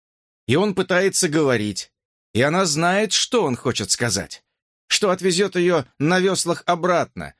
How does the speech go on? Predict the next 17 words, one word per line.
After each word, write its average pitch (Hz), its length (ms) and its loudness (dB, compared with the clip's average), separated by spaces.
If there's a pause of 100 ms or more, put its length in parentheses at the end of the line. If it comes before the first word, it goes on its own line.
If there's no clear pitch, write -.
(220)
через 165 300 0
речное 175 600 0
устье. - 640 -2 (460)
Но 139 260 0
сперва 165 460 0
тебе 165 220 -2
надо 131 240 0
вернуться. 170 640 0 (920)
Она 123 260 0
проснулась. 117 680 -2 (600)
Комната 160 680 0 (380)
заливает 139 640 0
черноту 135 560 -2
свою 127 360 0
ей 113 240 0
в 95 40 -6
глаза. 92 480 -2